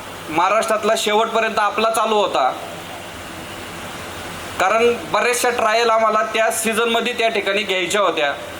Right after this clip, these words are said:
की ह्या सीझनला त्याचा कुठल्याही प्रकारची अडचण या निमित्तानं आपल्याला झाली नाही पाहिजे.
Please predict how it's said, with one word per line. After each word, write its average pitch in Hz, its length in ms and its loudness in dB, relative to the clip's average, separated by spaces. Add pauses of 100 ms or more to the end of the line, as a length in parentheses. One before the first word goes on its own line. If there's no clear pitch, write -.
(180)
की 175 80 0
ह्या 185 220 4
सीझनला 208 500 2
त्याचा 208 460 2
कुठल्याही 202 460 0
प्रकारची 196 400 0
अडचण 190 420 2
या 208 140 2
निमित्तानं 190 420 2
आपल्याला 180 340 4
झाली 175 280 2
नाही 180 160 2
पाहिजे. 135 520 -2